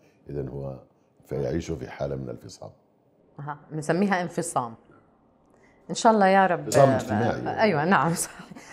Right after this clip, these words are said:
Speaker 2: بس أنا عملت بحث دكتور عن هذا الموضوع امبارح، يعني مطول، آه، برضو من الشبكة العنكبوتية، إنه شفت إنه هذا،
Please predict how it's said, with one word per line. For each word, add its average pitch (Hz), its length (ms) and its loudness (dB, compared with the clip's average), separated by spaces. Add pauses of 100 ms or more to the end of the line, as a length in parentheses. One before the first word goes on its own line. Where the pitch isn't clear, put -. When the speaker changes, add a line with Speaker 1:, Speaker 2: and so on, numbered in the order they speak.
Speaker 2:
بس 214 160 4
أنا 277 160 4
عملت 254 360 -2
بحث - 360 -10 (300)
دكتور 160 340 -2
عن 143 140 -4
هذا 156 220 -2
الموضوع 147 460 -6
امبارح، 143 560 -2
يعني 127 480 -8
مطول، 143 680 0 (480)
آه، 135 680 -6 (380)
برضو 160 440 0
من 139 220 -10
الشبكة 139 400 -8
العنكبوتية، 143 920 -4
إنه 143 300 -8
شفت 254 320 -8
إنه 190 220 -6
هذا، 185 480 -2